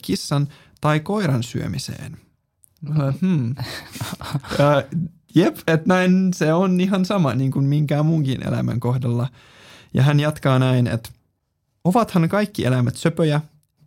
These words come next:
Speaker 1: ei kani ole sen kummempi kuin vain possu ja lammas. Ja tää on sellainen, joo, me ollaan ihan samaa mieltä tästä, <laughs> mutta miten, jatkat sä niinku teurastamalla vai sellainen, että näet ei mitään eläimiä saisi teurastaa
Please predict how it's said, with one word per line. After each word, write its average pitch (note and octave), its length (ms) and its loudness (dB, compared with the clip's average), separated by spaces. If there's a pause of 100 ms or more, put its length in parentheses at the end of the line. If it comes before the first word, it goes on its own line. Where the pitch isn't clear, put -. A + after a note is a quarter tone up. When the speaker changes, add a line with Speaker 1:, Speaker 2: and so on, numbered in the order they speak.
(240)
Speaker 1:
ei D#3+ 140 0
kani D3+ 260 2
ole C3 160 2
sen C#3+ 200 -2
kummempi D3 400 0
kuin C#3 240 0
vain C3 180 -2
possu - 540 -4
ja C#3+ 120 2
lammas. C3 460 -2 (720)
Ja E3 100 2
tää A3 240 -4
on G3 100 -2
sellainen, G3 220 -4
joo, C#4 160 0
me F#3 200 2
ollaan G#3+ 220 2
ihan C#4+ 80 -2
samaa E4 220 2
mieltä A#3 300 2
tästä, C3+ 440 0 (160)
<laughs> - 200 -12
mutta G3+ 300 2
miten, F3 1000 2
jatkat G3+ 400 0
sä F#3+ 100 2
niinku D#3+ 200 2
teurastamalla D#3+ 840 0
vai C#3+ 140 0
sellainen, D3 300 0
että C#3 120 -2
näet C#3+ 320 0
ei D#3+ 320 2
mitään C#3 600 -2 (540)
eläimiä B2 440 0 (560)
saisi C3+ 240 -2
teurastaa C#3 760 -2